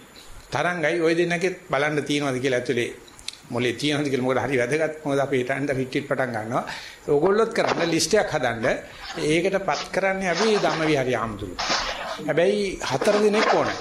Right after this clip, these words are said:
තමයි ප්‍රොෆෙසර් රිසර්ච් ඇසිස්ටන්ට් කෙනෙක් ගෙනාවි. ආ, ගෙනේවි. එතකොට ඒ තොරතුරු ගන්නේ ෆෝන්ස් හතරක් ඕනේ. ෆෝන් එකේ තමයි ඔක්කොම තොරතුරු ලැබෙන්නේ. ඒ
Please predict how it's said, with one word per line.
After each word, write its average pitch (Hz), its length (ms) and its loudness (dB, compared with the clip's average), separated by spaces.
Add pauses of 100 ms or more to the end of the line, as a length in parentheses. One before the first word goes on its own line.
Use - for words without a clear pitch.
(1080)
තමයි 143 320 0
ප්‍රොෆෙසර් 139 440 0 (420)
රිසර්ච් 151 380 0
ඇසිස්ටන්ට් 143 440 0
කෙනෙක් 135 240 -2
ගෙනාවි. 135 440 0 (580)
ආ, 131 240 0
ගෙනේවි. 156 480 0
එතකොට 196 320 0
ඒ 175 140 2
තොරතුරු 165 400 0
ගන්නේ 208 340 2
ෆෝන්ස් 202 460 -2
හතරක් 143 420 -2
ඕනේ. 101 260 -8 (500)
ෆෝන් 175 300 0
එකේ 185 180 0
තමයි 175 240 0
ඔක්කොම 170 420 0
තොරතුරු 156 360 0
ලැබෙන්නේ. 147 380 0
ඒ 135 140 -2